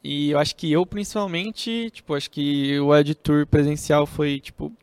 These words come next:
meu ápice, assim. Eu acho que eu joguei muito bem o World Tour presencial. E eu acho que em todo momento a gente tava muito confiante. E começou a primeira série, foi contra a Ômega.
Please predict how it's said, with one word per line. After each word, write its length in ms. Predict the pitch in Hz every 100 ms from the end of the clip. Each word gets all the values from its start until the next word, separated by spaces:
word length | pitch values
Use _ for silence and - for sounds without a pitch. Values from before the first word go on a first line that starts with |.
| _ _
meu 360 | - 151 151 143
ápice, 360 | 139 - - 160
assim. 220 | - 190
Eu 40 |
acho 140 | 180 -
que 60 |
eu 40 | 143
joguei 160 | 143
muito 280 | 143 175 190
bem 260 | 156 175 196
o 160 | 180
World 260 | 160 160 165
Tour 100 | -
presencial. 500 | 160 160 160 - 170 214 _ _ _ _ _ _ _ _ _ _ _ _ _ -
E 280 | 151 170 180
eu 100 | 190
acho 160 | 202
que 80 | -
em 60 | 208
todo 240 | 214 240
momento 340 | 254 220 233
a 20 | 233
gente 120 | -
tava 140 | 226
muito 180 | 214 -
confiante. 520 | 226 - 202 135 - _ _ _ _ _ _ _ _ _ _ _ _ _ _ _ _ _ _ -
E 480 | 120 127 127 127 127
começou 560 | 143 143 143 - 151 147
a 180 | 147 139
primeira 320 | 147 147 147
série, 220 | - 151
foi 120 | 156
contra 280 | 151 151 165
a 40 |
Ômega. 560 | 147 165 226 247 254 247